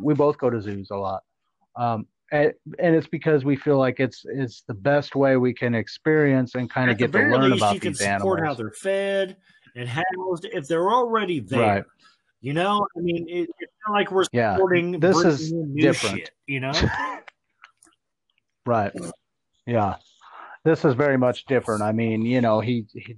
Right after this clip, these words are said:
Speaker 1: Joe Exotic and, uh, Doc, for that matter, they, they have these, these tiger cubs and stuff, and they're, "Oh, pet a tiger, hold a tiger, get your picture done with the tiger," and, and shit like this, and they're charging, you know, twenty, fifteen, twenty bucks a pop,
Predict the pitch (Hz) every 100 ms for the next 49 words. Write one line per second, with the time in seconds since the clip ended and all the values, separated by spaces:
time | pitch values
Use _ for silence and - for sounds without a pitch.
0 | _ _ - 131 120 110 113 113 113 -
1 | 127 117 113 107 104 127 135 - 113 123
2 | 120 107 107 113 110 104 - _ _ _
3 | _ 123 123 110 113 101 - _ - 113
4 | 95 _ - 110 101 101 104 104 101 -
5 | 117 110 107 107 107 - 104 101 117 117
6 | 220 220 202 - 180 175 185 175 151 143
7 | 170 156 - 156 147 139 143 156 - 151
8 | - 135 135 135 131 127 117 139 135 120
9 | 120 120 113 110 - 113 107 101 - 92
10 | 113 104 113 - 110 107 131 117 107 110
11 | 107 110 135 107 104 - 120 113 - 131
12 | - 117 107 - 110 101 107 101 - -
13 | 104 98